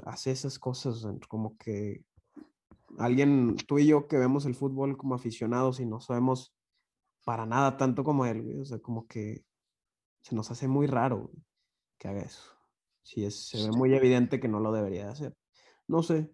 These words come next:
Speaker 1: tiene sus, sus, este, argumentos él, pero, digo, no se ha reflejado algunas veces, este, ese tipo de decisiones, ¿verdad? Espero que el siguiente torneo sí, sí ya le agarre un poquito más la onda, ¿verdad?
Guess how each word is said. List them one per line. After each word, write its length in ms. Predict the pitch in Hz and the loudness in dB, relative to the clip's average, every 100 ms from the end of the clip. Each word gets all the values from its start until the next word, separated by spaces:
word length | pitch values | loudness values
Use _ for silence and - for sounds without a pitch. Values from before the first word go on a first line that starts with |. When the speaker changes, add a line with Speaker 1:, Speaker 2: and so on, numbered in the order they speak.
| _ | _
Speaker 1:
tiene 220 | 147 156 | 0 2
sus, 260 | 165 165 - | 2 -2 -6
sus, 640 | - - - 127 117 - - | -16 -10 -4 -4 -4 -14 -12
este, 640 | 117 - - 104 95 64 - _ | -12 -10 -6 -4 -4 -8 -14 _
argumentos 720 | 120 117 127 139 143 156 - | 0 4 6 4 2 -2 0
él, 240 | 135 160 | 0 0
pero, 380 | - 147 107 92 _ _ _ _ _ _ _ _ _ _ _ | -2 -4 -4 -8 _ _ _ _ _ _ _ _ _ _ _
digo, 200 | 190 131 | -8 -4
no 120 | 123 | -4
se 120 | 123 | 0
ha 20 | 135 | 2
reflejado 480 | 131 131 123 123 | 2 0 -2 0
algunas 380 | 131 123 127 123 | 2 2 2 2
veces, 400 | 123 120 143 127 - - | 0 -2 -6 -6 -10 -18
este, 400 | 107 _ 110 107 | -18 _ -12 -12
ese 180 | 113 | -12
tipo 380 | 120 120 - 117 | -12 -12 -10 -8
de 80 | 120 | -8
decisiones, 540 | 117 - - 90 - | -8 -12 -14 -12 -12
¿verdad? 200 | - - | -14 -14
Espero 420 | 117 - 127 143 151 | -14 0 4 6 6
que 60 | |
el 80 | 151 | 4
siguiente 340 | 139 123 117 135 | 4 2 0 -4
torneo 360 | 131 117 110 | -4 -2 -4
sí, 300 | 117 104 123 - _ _ _ _ _ _ _ _ _ | -8 -12 -14 -16 _ _ _ _ _ _ _ _ _
sí 120 | 113 | -4
ya 100 | 110 | 2
le 80 | 123 | 4
agarre 240 | 120 113 | 4 2
un 100 | 127 | 0
poquito 320 | 127 123 117 123 | -2 -6 -4 -2
más 180 | 117 | 0
la 120 | 110 104 | -2 -4
onda, 280 | 139 113 98 | -4 -4 -6
¿verdad? 260 | 98 127 | -8 -12